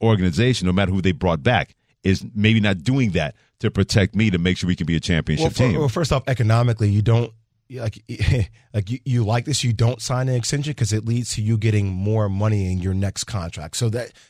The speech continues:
Speaker 2: like, that makes sense economically.
Speaker 1: Right.
Speaker 2: Uh, on top of that first point,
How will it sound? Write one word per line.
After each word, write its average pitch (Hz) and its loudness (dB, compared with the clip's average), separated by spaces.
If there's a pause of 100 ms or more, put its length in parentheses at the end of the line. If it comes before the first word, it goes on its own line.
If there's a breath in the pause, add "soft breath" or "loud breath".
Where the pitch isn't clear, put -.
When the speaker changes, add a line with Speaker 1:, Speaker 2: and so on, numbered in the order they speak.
(120)
Speaker 2:
like, 117 -4
that 139 0
makes 160 0
sense 147 0
economically. 110 -2 (140)
Speaker 1:
Right. - -4
Speaker 2:
Uh, 135 0
on 147 0
top 175 -2
of 123 0
that 120 -2
first 170 -4
point, 101 0